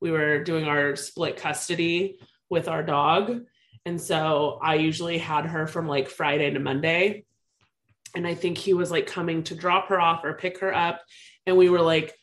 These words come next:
just, mi-, and most of the time we would not see each other. We wouldn't even talk 'cause I had the backyard set up where he was able to, like, come in and go through the doggy door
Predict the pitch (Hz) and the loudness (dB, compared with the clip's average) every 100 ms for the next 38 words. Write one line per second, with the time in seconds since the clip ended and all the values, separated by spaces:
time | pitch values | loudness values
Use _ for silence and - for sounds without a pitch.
0 | _ 165 175 165 - 185 165 196 190 - | _ -6 -2 -2 -2 -4 2 2 2 2
1 | 208 254 - 349 269 302 262 185 156 143 | 4 4 4 2 2 2 2 0 -2 -4
2 | - 262 254 247 240 202 175 185 185 170 | -4 -2 -2 -2 2 2 4 4 2 0
3 | 156 147 - - 185 170 170 170 165 - | -4 -4 -6 -6 -4 0 2 4 2 -2
4 | _ _ _ 180 170 160 175 165 160 - | _ _ _ 0 4 2 2 0 0 -2
5 | 170 160 160 156 160 156 156 151 147 143 | 0 0 0 -4 -2 -4 -4 -4 -2 -2
6 | 135 - 190 170 165 165 156 156 151 165 | -4 -2 0 4 4 2 0 -2 -2 -2
7 | 160 151 156 151 156 156 156 | -2 -2 -2 -4 -4 -2 -4